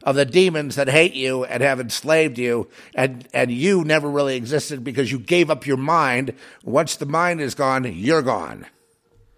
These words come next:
Goodbye. God's got this, don't think. Don't worry, the party has got this, don't think. God's got this, don't think. So they do this in the churches too. They shut down the mind, they shut down all inquiry, they shut down all debate,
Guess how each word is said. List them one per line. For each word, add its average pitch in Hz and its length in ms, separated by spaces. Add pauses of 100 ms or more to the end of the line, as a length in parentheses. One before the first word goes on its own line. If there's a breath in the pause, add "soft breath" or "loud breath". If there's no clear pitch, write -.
(380 soft breath)
Goodbye. 131 760 (720 soft breath)
God's 160 360
got 180 280
this, 160 180
don't 165 260
think. - 480 (880)
Don't 175 200
worry, 160 160
the 131 120
party 185 360
has 147 140
got 160 300
this, 131 180
don't 143 240
think. 139 380 (760 soft breath)
God's 170 320
got 180 320
this, 156 200
don't 156 240
think. 151 240
So 185 120
they 190 120
do 196 140
this 170 180
in 160 80
the 160 80
churches 170 440
too. 160 380 (360 soft breath)
They 101 120
shut - 340
down 180 220
the 170 60
mind, 117 440
they 110 120
shut 147 280
down 151 180
all 147 180
inquiry, 113 360
they 98 140
shut 135 260
down 151 200
all 147 100
debate, 110 480